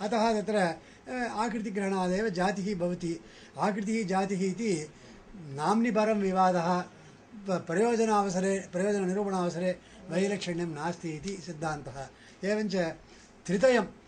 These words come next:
वस्तुतः आकृतिः अन्या, यतः चित्रे लिख्यते, चित्रे आकृतिरेव लिख्यते। बालकः चित्रं दृष्ट्वा गौः, अश्वः इत्यादीनां परिज्ञानं जानाति।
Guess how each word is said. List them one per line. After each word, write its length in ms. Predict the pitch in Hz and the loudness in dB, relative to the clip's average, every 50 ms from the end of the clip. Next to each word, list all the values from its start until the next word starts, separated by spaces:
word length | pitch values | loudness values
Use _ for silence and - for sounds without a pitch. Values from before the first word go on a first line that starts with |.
| - - 151 | -20 -14 -12
वस्तुतः 320 | 151 147 - 185 185 208 | -12 -8 -6 -2 0 2
आकृतिः 680 | 196 180 170 190 175 202 180 190 196 190 202 202 - | 2 4 4 2 2 0 -2 0 0 0 0 -2 -4
अन्या, 340 | 151 156 156 151 151 160 170 143 | -6 -6 -6 -4 -4 -6 -6 -6
यतः 360 | 156 160 180 180 190 185 175 180 - - - - - - | -6 -4 -2 0 0 0 -2 -4 -8 -18 -20 -20 -16 -14
चित्रे 320 | 170 - - 214 208 202 | -10 -6 -2 0 0 0
लिख्यते, 520 | 170 160 160 - 156 117 135 143 165 - - - - - - - - - - | 0 -2 -4 -6 -8 -8 -6 -8 -8 -8 -10 -16 -20 -20 -20 -20 -20 -20 -12
चित्रे 540 | - 175 170 - 214 208 220 220 214 214 - - - 139 | -10 -10 -6 -4 -2 0 0 0 0 -2 -4 -8 -8 -4
आकृतिरेव 580 | 151 185 220 190 226 190 175 208 202 208 208 | -2 -2 0 -2 -2 -2 -2 0 0 0 0
लिख्यते। 460 | 202 180 175 175 - 165 - 151 135 - - - - - - - - - | 0 0 -2 -4 -6 -8 -8 -8 -12 -14 -18 -20 -20 -20 -20 -20 -10 -2
बालकः 480 | 147 156 180 190 190 190 196 202 202 185 | 0 2 2 2 2 2 2 2 2 0
चित्रं 360 | 151 165 156 - 202 196 190 | -2 -4 -6 -6 -4 -4 -4
दृष्ट्वा 340 | 180 156 - 185 190 185 175 | -6 -6 -4 -2 0 0 0
गौः, 400 | 147 147 156 165 151 147 139 117 - - - - - - - - | 0 -2 -4 -6 -6 -6 -8 -10 -14 -18 -20 -20 -20 -20 -16 -12
अश्वः 460 | 156 151 - 160 147 139 156 160 135 - - - - - - | -10 -8 -6 -6 -4 -2 -2 -2 -4 -6 -10 -18 -18 -12 -10
इत्यादीनां 600 | 196 160 180 190 175 175 165 160 160 165 175 175 175 | -8 -4 0 0 2 2 0 0 -2 -2 -2 -2 -4
परिज्ञानं 560 | - 156 156 160 156 156 160 156 160 175 180 - - - - - - - - - - - - - - - - - - - - - - - - - - - - 165 | -4 -6 -8 -6 -6 -6 -4 -4 -4 -6 -6 -8 -12 -18 -20 -20 -20 -20 -20 -20 -20 -20 -20 -20 -20 -20 -20 -20 -20 -20 -20 -20 -20 -20 -20 -20 -18 -14 -6 0
जानाति। 480 | 165 170 175 175 160 143 - - - | 2 2 2 2 0 -2 -4 -8 -14